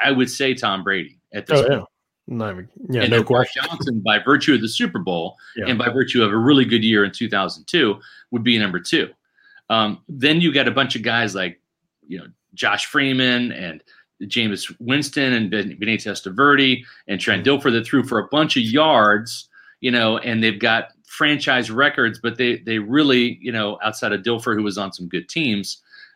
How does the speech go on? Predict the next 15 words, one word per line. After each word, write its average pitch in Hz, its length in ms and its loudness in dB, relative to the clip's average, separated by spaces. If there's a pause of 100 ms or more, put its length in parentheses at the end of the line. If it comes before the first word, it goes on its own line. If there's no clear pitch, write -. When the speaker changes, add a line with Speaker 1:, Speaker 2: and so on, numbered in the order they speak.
(100)
Speaker 1:
um, 104 460 0 (680)
weren't 147 500 2
anything 139 440 2
more 120 320 4
than 110 160 0
just 107 300 -2 (800)
quarterbacks 120 580 2
on, 104 280 -2
on 98 140 -8
bad 110 280 0
Bucs 156 200 -2
teams, - 420 -14 (120)
really. 117 260 -4
Speaker 2:
Right, 120 280 0 (200)
right. 139 320 6